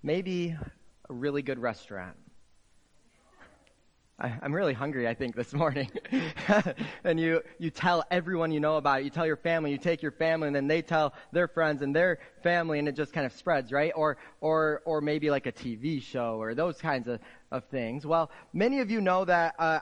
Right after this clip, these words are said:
I was, uh, born and bred into this shoe family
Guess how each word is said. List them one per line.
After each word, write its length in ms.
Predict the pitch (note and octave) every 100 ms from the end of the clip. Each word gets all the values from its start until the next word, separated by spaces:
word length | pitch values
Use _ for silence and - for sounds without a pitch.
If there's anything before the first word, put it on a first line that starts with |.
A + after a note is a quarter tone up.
| -
I 220 | F#3 A3+
was, 360 | G3 F3 D#3+ C#3+ - -
uh, 140 | E3+
born 340 | C3+ D#3+ G3+ G3+
and 160 | E3+
bred 360 | D3 F3+ F3+ E3+
into 320 | F3 D3+ D#3
this 260 | C#3 C3 - - -
shoe 520 | - - - B3+ B3
family 680 | - C#3 A2+ G2 E2 C#2+ G2+